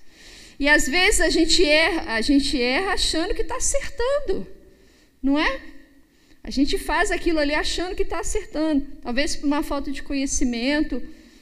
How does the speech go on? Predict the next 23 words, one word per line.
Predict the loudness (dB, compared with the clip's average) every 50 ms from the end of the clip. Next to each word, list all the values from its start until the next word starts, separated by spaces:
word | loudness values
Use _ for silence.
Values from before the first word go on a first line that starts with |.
| _ _
uma | -6 -6 -4
falta | -2 -2 -2 0 0
de | 0
instrução, | 0 0 -2 -2 -2 -2 -2 -2 -2
a | -2 0
gente | 0 2 2 2 0
faz | -2 -4 -4 -4 -4 -4
dentro | 0 0 0 0
daquilo | 0 -2 -4 -4 -4 -2
que | -2 -2
a | 0
gente | 2 2 0 0 -2
pensa | -6 -8 -6 -4 -2 -2 -2 -2 -2 -4
e | -6
conhece. | -6 -6 -6 -6 -6 -8 -8 -10 -8 -8 -8 -8 -8 -10 -12 -14 -14 -16 -20 _ _ _ -20 _ _ -20 -20 -20 -20 -20 -20 -20 _ _ _ _ _ _ _ _ _ _ _ _ _ _ -14
A | -10
questão | -6 -4 -4 -2 0 0 0 0
aqui | 0 -2 -2 -2 0 0 0
é | 0 0
o | -2
que | -2 -2 -2
eu | -2 -2
faço | -2 -4 -4 -2 -2 0 0 0 -2 -2 -4 -4 -6